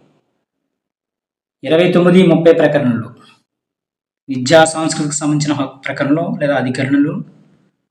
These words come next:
ఆర్టికల్స్. తర్వాత ప్రశ్న, పంతొమ్మిది వందల, పంతొమ్మిది వందల నలభైవ సంవత్సరంలో వర్లీ తిరుగుబాటు జరిగిన రాష్ట్రం? మహారాష్ట్రలో జరిగింది వర్లీ తిరుగుబాటు.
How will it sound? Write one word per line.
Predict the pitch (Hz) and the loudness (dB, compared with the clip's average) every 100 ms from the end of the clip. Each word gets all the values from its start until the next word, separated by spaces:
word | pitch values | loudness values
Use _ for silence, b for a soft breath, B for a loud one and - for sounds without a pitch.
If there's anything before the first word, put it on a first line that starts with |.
| - | -14
ఆర్టికల్స్. | 127 123 - - - - b b b b b b b b b b _ | -12 -10 -10 -8 -10 -10 b b b b b b b b b b _
తర్వాత | - 147 147 | 0 4 4
ప్రశ్న, | 143 143 123 139 | 2 -2 -4 0
పంతొమ్మిది | 151 175 202 202 202 | 2 4 4 4 4
వందల, | 190 185 | 2 2
పంతొమ్మిది | - 165 175 202 | 2 2 4 4
వందల | 196 190 | 6 6
నలభైవ | 170 220 208 202 | 4 4 4 4
సంవత్సరంలో | 196 202 196 196 | 2 2 6 8
వర్లీ | 175 156 196 208 | 8 6 4 4
తిరుగుబాటు | 208 196 202 196 | 2 6 6 6
జరిగిన | 190 185 185 | 4 4 4
రాష్ట్రం? | 160 151 175 - 147 - - - - _ _ _ _ _ _ _ _ _ _ _ _ _ 104 | 6 4 2 -2 -2 -4 -10 -20 -20 _ _ _ _ _ _ _ _ _ _ _ _ _ -6
మహారాష్ట్రలో | 127 170 170 170 165 170 170 | 0 4 6 6 6 4 4
జరిగింది | 151 143 143 117 110 | 6 4 4 0 -2
వర్లీ | 131 147 147 | 0 2 2
తిరుగుబాటు. | 147 127 120 104 - | 0 -2 -4 -6 -12